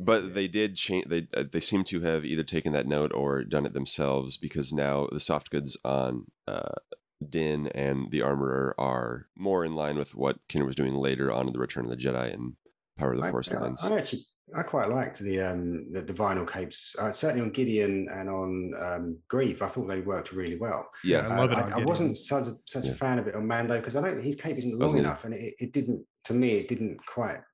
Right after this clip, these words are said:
Speaker 2: match the style of what his cape actually is.
Speaker 1: Yeah, 'cause it's not like
Speaker 2: Um,
Speaker 1: Vader's big flowing cape that always
Speaker 2: no.
Speaker 1: is, you know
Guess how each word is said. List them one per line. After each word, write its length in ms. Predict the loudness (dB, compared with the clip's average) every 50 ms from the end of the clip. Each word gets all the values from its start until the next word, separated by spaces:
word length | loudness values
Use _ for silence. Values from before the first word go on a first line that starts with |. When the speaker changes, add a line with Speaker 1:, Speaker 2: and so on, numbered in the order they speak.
| _ _ -6
Speaker 2:
match 260 | -4 -4 -4 -6 -8
the 60 | -8 -8
style 360 | -4 0 2 2 2 2 0
of 80 | -2
what 140 | -2 -4 -4
his 100 | -4 -6
cape 260 | -6 -6 -4 -4 -4 -4
actually 380 | -6 -6 -6 -6 -6 -6 -6
is. 180 | -6 -8 -10 -14 _ _ _ -4
Speaker 1:
Yeah, 240 | 2 2 4 4 2
'cause 200 | -2 -4 -6 -6
it's 120 | -4 -2
not 120 | 0 0 2
like 120 | 2 2
Speaker 2:
Um, 80 | 2 2
Speaker 1:
Vader's 400 | 2 2 2 2 0 0 -2 -4
big 300 | 0 2 2 2 2 -2
flowing 400 | -6 -4 0 2 2 2 0 -2
cape 200 | -2 -4 -4 -2
that 100 | 0 0
always 240 | 2 4 4 4 2
Speaker 2:
no. 120 | 2 0 0
Speaker 1:
is, 240 | 2 0 0 -2 -4 -10 _ _ _ -20 _ _ _ _ _
you 120 | 0 2 2
know 260 | 2 2 0 -2